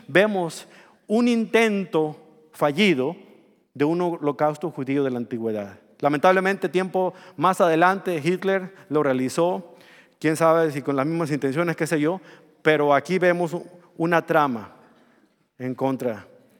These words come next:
del pueblo de, de Israel. Amán se aprovecha de esa autoridad con el rey y le pide que acepte el edicto que él tiene de que todo mundo debe inclinarse delante del rey.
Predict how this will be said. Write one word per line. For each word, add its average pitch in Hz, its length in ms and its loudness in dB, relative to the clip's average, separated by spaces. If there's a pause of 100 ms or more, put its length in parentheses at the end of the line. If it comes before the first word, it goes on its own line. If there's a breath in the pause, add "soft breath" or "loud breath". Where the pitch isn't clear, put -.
(140)
del 127 160 -2
pueblo 123 300 -2
de, 117 300 -6
de 120 200 -6
Israel. 104 480 -6 (720)
Amán 175 200 0
se 220 60 2
aprovecha 202 440 2
de 196 60 2
esa 202 100 2
autoridad 175 520 2
con 190 160 -2
el 151 100 0
rey 208 220 2 (160 loud breath)
y 180 60 0
le 180 140 4
pide 214 240 2
que - 80 0
acepte 220 420 2
el 202 80 2
edicto 185 400 2
que 196 80 2
él 202 120 2
tiene 208 280 2 (180 loud breath)
de 202 120 4
que 202 100 2
todo 285 560 6
mundo 233 300 2
debe 220 200 4
inclinarse 220 640 2
delante 202 320 4
del 196 160 2
rey. 131 220 0